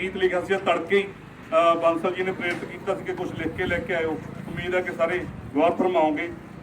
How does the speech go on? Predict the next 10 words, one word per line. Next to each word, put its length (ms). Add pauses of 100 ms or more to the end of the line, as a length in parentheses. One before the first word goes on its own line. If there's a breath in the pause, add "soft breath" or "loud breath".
(160)
ਭੁੱਲਰਾ 400
ਭੁੱਲ 320
ਗਿਆ 240
ਕੁਰਬਾਨੀ, 600 (300)
ਹੁਣ 140
ਸਾਡੇ 420
ਤੇ 160
ਤੂੰ 300
ਹੱਸਦਾ 360
ਏ। 140